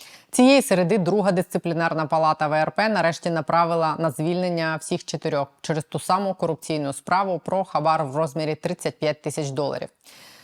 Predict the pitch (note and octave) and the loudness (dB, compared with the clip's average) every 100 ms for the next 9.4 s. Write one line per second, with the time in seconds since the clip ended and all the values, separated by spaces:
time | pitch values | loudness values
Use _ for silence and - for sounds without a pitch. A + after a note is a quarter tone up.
0 | - - D4 C#4 G#3+ G3+ G3 G3+ A3 G#3 | -20 2 8 8 6 4 4 6 6 4
1 | G3 F#3 F3 A3 G3+ G3 F#3 G3 F#3+ G3+ | 0 0 0 2 4 4 4 4 4 2
2 | G3 - F#3+ F#3 F3+ F#3 D#3+ G3+ G3+ F#3 | 2 0 0 2 0 0 2 4 4 2
3 | - F3 - E3+ - F3 D#3+ D#3 - F3 | 0 -6 -2 -2 2 2 0 -2 2 4
4 | E3+ D#3 D#3 D#3 D3 D#3+ D#3+ D3+ - C#3+ | 4 2 0 0 0 0 0 -2 -4 -6
5 | - - D#3+ D3+ - D3 C#3 C#3+ - G3 | -8 -4 -2 -2 0 0 0 -4 -4 2
6 | G#3+ G#3+ G3 G3+ F#3+ - - F#3 F#3+ - | 4 4 4 2 0 -2 0 2 2 -2
7 | E3+ - E3+ E3+ E3 E3 E3 D#3+ - - | -6 -2 0 2 0 0 -2 -6 -4 0
8 | D#3+ D3+ D3+ - - - F3+ F#3+ E3 - | 2 2 -4 -6 -6 -2 -2 -2 -4 -6
9 | - D#3 D3+ D#3+ | -6 -4 -2 -4